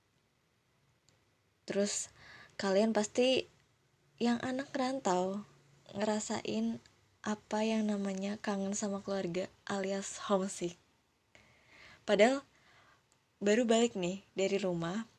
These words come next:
tapi udah pengen balik lagi rasanya. Itu kayak apa ya gitu? Mungkin yang anak-anak jauh gitu bakal ngerasain sih. Aku aja orang yang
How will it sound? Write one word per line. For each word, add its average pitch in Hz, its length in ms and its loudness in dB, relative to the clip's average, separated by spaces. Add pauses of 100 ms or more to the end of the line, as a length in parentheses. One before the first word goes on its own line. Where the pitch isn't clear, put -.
(800)
tapi 277 240 4
udah 240 160 2
pengen 240 320 2
balik 220 240 2
lagi 247 320 0
rasanya. 214 560 -2 (720)
Itu 349 320 -4
kayak - 320 -4 (640)
apa 381 320 0
ya 254 240 4
gitu? 175 240 -2 (1300)
Mungkin 277 480 -2
yang 214 320 -2 (160)
anak-anak 208 480 -4 (240)
jauh 190 480 2
gitu 202 480 -6 (1200)
bakal 202 320 -2
ngerasain 196 480 -6
sih. 175 320 -6 (240)
Aku - 240 -4
aja 202 480 0 (160)
orang 214 480 -4
yang 196 320 -6